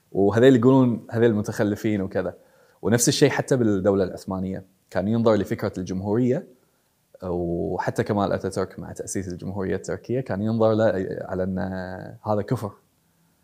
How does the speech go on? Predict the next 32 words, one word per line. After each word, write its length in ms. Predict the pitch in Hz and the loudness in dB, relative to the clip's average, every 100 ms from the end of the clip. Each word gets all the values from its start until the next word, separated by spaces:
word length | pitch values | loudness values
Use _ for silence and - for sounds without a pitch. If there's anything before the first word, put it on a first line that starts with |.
| _ | _
خل 160 | - 139 | 4 6
عنك 280 | 147 143 | 6 4
الرجال 560 | 107 - 101 107 120 113 | 2 2 4 8 8 8
نفسه 280 | 117 120 101 | 4 2 0
هو 160 | 98 | -2
شنو 240 | 90 107 92 | -4 -4 -4
أفكاره 560 | - 107 98 90 - | 0 2 4 2 -4
وكذا، 280 | - 110 104 | -4 -2 2
لا، 180 | 120 - | 2 2
فكرة 340 | 139 135 107 92 | 0 0 -2 -4
أنك 140 | 95 | -4
أنت 140 | 123 | -4
تسوي 260 | 101 123 113 | -2 0 0
جمهورية، 600 | 95 95 101 131 127 - - _ _ | 0 -4 0 2 2 0 -10 _ _
هذا 160 | 113 127 | 0 2
نظام 260 | 101 123 | 6 4
كافر. 340 | 104 139 127 110 _ _ _ _ _ _ _ _ | 4 0 -2 -8 _ _ _ _ _ _ _ _
احنا 200 | - 117 | -6 -4
عندنا 380 | 98 104 113 87 | 0 2 2 0
خلافة 640 | - 90 107 117 113 104 98 | -2 2 4 4 2 -2 -2
وكذا، 280 | 101 113 | 0 0
فموضوع 680 | 110 110 92 85 110 120 147 | 4 4 2 0 4 8 8
الملكية، 840 | 123 113 110 110 143 143 117 104 - - _ _ - | 8 4 2 4 6 8 8 6 -4 -20 _ _ -10
آه، 580 | - 95 98 90 87 87 | -2 0 4 4 2 0
كان، 360 | - 131 123 | 4 4 4
كان 220 | 113 123 120 | 4 4 4
ينظر 220 | 117 117 | 6 6
له 100 | 113 | 6
على 160 | 101 | 4
انه 140 | 107 104 | 2 0
شيء 240 | - 107 | 0 0
ديني. 280 | 104 104 95 | 0 -2 -4